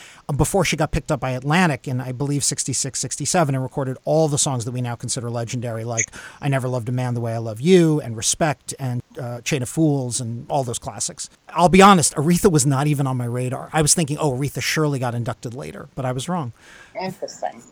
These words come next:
Speaker 1: That is a stumper of a question. Thank you for that.
Speaker 2: Awesome. That was fun.
Speaker 1: That was fun. Your question brings up the pointed fact that not enough women have been inducted into the Rock and Roll Hall of Fame, which I wholeheartedly agree with. If you had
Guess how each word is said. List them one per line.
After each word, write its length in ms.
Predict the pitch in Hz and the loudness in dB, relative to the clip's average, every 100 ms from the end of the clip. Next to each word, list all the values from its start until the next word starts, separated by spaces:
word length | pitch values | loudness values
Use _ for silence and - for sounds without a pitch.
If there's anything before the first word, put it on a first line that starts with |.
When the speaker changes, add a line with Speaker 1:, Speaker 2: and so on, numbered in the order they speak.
| - | -16
Speaker 1:
That 300 | 131 160 175 | 0 2 4
is 140 | 151 | 2
a 60 | 131 | 0
stumper 420 | - - 147 139 | 0 0 0 -2
of 80 | 117 | -4
a 20 | |
question. 400 | - 139 - 120 | -2 -4 -2 -6
Thank 300 | 107 143 147 | -4 -2 0
you 80 | 147 | -2
for 100 | - | -4
that. 260 | 113 113 - _ _ - | -8 -10 -14 _ _ 2
Speaker 2:
Awesome. 300 | 147 165 156 | 2 2 4
That 120 | 160 | 4
was 160 | 269 | 4
fun. 300 | - - - - - | 2 0 0 -8 0
Speaker 1:
That 160 | 151 | 4
was 180 | 160 147 | 4 2
fun. 300 | - 120 117 _ _ - | -2 -6 -8 _ _ -20
Your 480 | - 151 165 190 180 | -6 2 6 6 6
question 560 | - - 277 - 175 143 | 2 4 4 6 2 2
brings 240 | 147 151 | 2 2
up 140 | 151 - | 2 0
the 80 | 147 | -4
pointed 360 | - 160 135 | 0 0 0
fact 300 | - 156 143 | -2 -2 -2
that 220 | 135 110 | -8 -8
not 340 | 156 139 156 151 | -2 2 4 4
enough 240 | 139 127 | 2 0
women 200 | 139 127 | -2 -2
have 80 | 120 | -2
been 120 | 120 | -2
inducted 360 | 117 127 - 120 | -2 -4 -6 -6
into 140 | 113 | -4
the 80 | 123 | -4
Rock 220 | 120 113 | -4 -4
and 80 | 127 | -6
Roll 100 | 123 | -4
Hall 160 | 120 117 | -4 -4
of 60 | |
Fame, 280 | - 123 113 | -6 -8 -6
which 160 | 113 - | -8 -10
I 140 | 110 - | -12 -16
wholeheartedly 560 | - 147 120 127 113 117 | -6 -4 -2 -4 -4 -8
agree 220 | 110 123 | -8 -6
with. 260 | 120 117 - - - - _ | -6 -6 -10 -20 -20 -20 _
If 420 | 190 208 - - _ _ _ _ - | 8 8 4 -14 _ _ _ _ -10
you 300 | 135 147 156 | -2 2 2
had 500 | 127 143 131 123 113 | 4 4 4 -2 -6